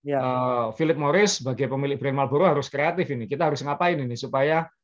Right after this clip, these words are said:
Speaker 2: eh, investment kita branding di Ferrari ini bisa dapat, eh, sesuatu. Kalaupun nggak, minimal,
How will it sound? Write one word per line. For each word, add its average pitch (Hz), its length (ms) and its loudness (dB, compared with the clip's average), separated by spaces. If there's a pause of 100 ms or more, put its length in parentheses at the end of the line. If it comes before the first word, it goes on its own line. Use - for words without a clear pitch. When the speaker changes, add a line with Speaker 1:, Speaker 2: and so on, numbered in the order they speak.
(240)
Speaker 2:
eh, 120 280 -4
investment 143 440 -2
kita 143 280 -2
branding 135 440 0
di 127 80 0
Ferrari 131 400 0
ini 160 160 0
bisa 139 240 -2
dapat, 123 320 -2 (240)
eh, 117 160 -10
sesuatu. 139 560 -2
Kalaupun 139 480 0
nggak, 180 220 6 (420)
minimal, 165 500 4